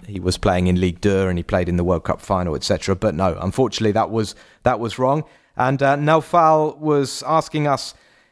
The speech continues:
what's gonna happen at Monaco if they fail to qualify for the Champions League or the, or any European competition. Tchouameni and Ben Yedder might leave. I don't wanna see that happen. I'm a Monaco fan.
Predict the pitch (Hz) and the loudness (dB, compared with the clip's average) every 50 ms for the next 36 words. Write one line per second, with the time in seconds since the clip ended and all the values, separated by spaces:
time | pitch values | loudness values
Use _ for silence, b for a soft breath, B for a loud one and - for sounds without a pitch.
0 | b b b b _ _ _ - 139 165 165 - - 202 175 156 165 160 - 175 | b b b b _ _ _ 0 2 2 2 0 -2 -2 0 0 0 0 0 0
1 | 165 156 156 175 170 170 147 - - 101 95 98 - - - - 143 127 - 151 | -2 0 2 2 2 2 0 -2 -4 -6 -6 -6 -14 -12 -4 -4 -2 0 2 0
2 | 143 - - 165 151 143 147 147 139 - 151 - - 156 147 135 - 151 139 123 | 0 0 0 2 2 2 2 0 0 -2 -4 0 0 0 0 2 2 0 0 0
3 | - 131 127 - - 147 135 120 131 131 123 - 156 175 180 180 175 170 170 151 | -4 -8 -6 -2 -2 -2 -2 -2 -2 -2 -2 0 2 2 4 4 4 4 2 0
4 | - - b b b b b b b - 120 120 123 117 120 120 120 120 110 113 | -4 -12 b b b b b b b 0 0 2 2 0 2 2 2 2 2 2
5 | 120 123 123 120 117 131 143 135 127 - 151 147 135 - 151 139 131 - - 151 | 2 2 2 2 0 2 2 0 0 0 -2 -2 -2 -2 -2 -4 -4 -4 -4 -4
6 | 147 135 - 147 135 127 - - 156 147 135 139 143 143 147 147 147 139 135 127 | -2 0 0 0 0 0 0 0 0 0 2 2 0 0 2 2 2 2 2 0
7 | 117 135 123 123 139 147 151 147 139 147 143 143 143 143 120 123 139 147 147 147 | 0 0 0 0 0 0 0 0 0 0 0 0 0 0 0 0 0 2 2 2
8 | 139 123 120 113 139 143 147 147 147 - 156 151 139 135 123 139 143 - 143 143 | 2 0 0 0 0 -2 -2 -2 -2 0 0 2 2 0 0 -2 -4 -2 -2 0
9 | 135 135 131 135 151 151 143 135 - 147 135 - - 143 139 139 135 127 | 2 2 2 2 2 0 0 0 0 0 0 0 0 0 0 0 0 -2